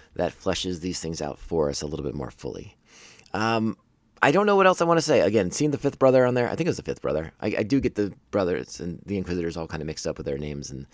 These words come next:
you know, Seventh Sister and, and all that jazz. I think I got that one right. But I, I, I like seeing these characters in, in live action. Again,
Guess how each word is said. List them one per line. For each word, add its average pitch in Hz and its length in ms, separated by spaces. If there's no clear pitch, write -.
you 80 80
know, 80 60
Seventh 76 320
Sister 76 380
and, 73 120
and 65 260
all 69 180
that 71 140
jazz. 69 360
I 78 80
think 104 180
I 92 60
got 80 160
that 76 120
one 69 140
right. 71 220
But 101 260
I, 78 40
I, 113 260
I - 20
like 131 200
seeing 127 160
these 113 120
characters 101 460
in, 95 180
in 90 140
live 87 200
action. 85 440
Again, 90 200